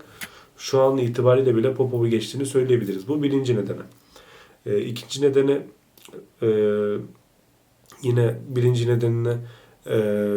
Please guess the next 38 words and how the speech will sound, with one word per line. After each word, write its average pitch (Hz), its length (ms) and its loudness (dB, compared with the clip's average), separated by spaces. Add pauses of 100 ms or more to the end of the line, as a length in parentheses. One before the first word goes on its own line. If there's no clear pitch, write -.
istenene 117 440 0
verememesi 113 480 2
desek 123 320 -4
ikinci 117 300 -6
nedenine 107 380 0
yabancı 117 420 4
olduğuna 98 360 -2
dair. 110 240 -4 (400)
Üçüncü 143 360 -4
nedeni 156 320 -2
de 165 140 -6 (340)
Popov 143 340 2 (440)
Yeni 135 180 4
bir 131 40 -6
sözleşme 131 500 0
uzattı. 127 580 0
Uzattığı 123 460 2
sözleşme 123 520 0
de 135 80 -2
şu 123 220 2
an 131 160 0 (440)
takımın, 131 520 0 (220)
e, 107 40 -2 (340)
genel 117 280 4
maaş 127 320 2
ortalamasına 120 520 0
göre 127 240 2
gayet 120 440 0
iyi 107 160 -2
bir 98 40 -10
fiyat. - 400 -8 (420)
Şu 120 220 -2
an 113 160 2
ben 120 180 2
net 120 200 0
rakam 113 300 -4
vermek 113 260 0
istemiyorum 113 400 -2